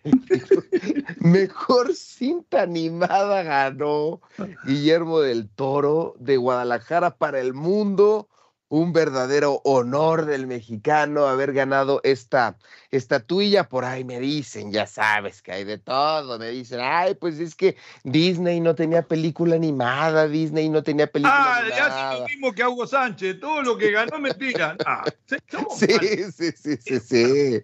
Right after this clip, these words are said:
Speaker 2: Pero
Speaker 1: Ah,
Speaker 2: bueno.
Speaker 1: pues, ¿qué importa? Guillermo del Toro no tenía la culpa de eso.
Speaker 2: Habrá cangrejitos como en todos lados, pero le digo que cada vez que voy a México me vengo gratamente impresionado, ¿no?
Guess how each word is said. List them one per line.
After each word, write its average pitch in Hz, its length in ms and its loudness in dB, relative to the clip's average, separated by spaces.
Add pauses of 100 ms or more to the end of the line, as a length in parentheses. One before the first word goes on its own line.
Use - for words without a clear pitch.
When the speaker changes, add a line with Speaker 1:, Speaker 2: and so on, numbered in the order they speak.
(600)
Speaker 2:
Pero 226 140 -2
Speaker 1:
Ah, 254 40 2
Speaker 2:
bueno. 247 260 2
Speaker 1:
pues, - 40 -14
¿qué 226 180 2
importa? 240 540 2
Guillermo 220 400 0
del 208 120 -2
Toro 214 200 2
no 208 160 -2
tenía 190 240 2
la 147 180 2
culpa 139 520 0
de 139 180 2
eso. 165 320 -6 (180)
Speaker 2:
Habrá 226 320 2
cangrejitos 220 640 -4
como 185 180 -6
en 165 80 -6
todos 190 220 0
lados, 190 260 4
pero 165 160 0
le 160 100 2
digo 185 220 6
que 151 160 2
cada 165 200 4
vez 170 100 0
que 160 100 2
voy 160 160 4
a 139 60 4
México 147 400 0
me 127 100 -2
vengo 143 300 4
gratamente 143 800 0 (440)
impresionado, 123 840 0
¿no? 110 260 -6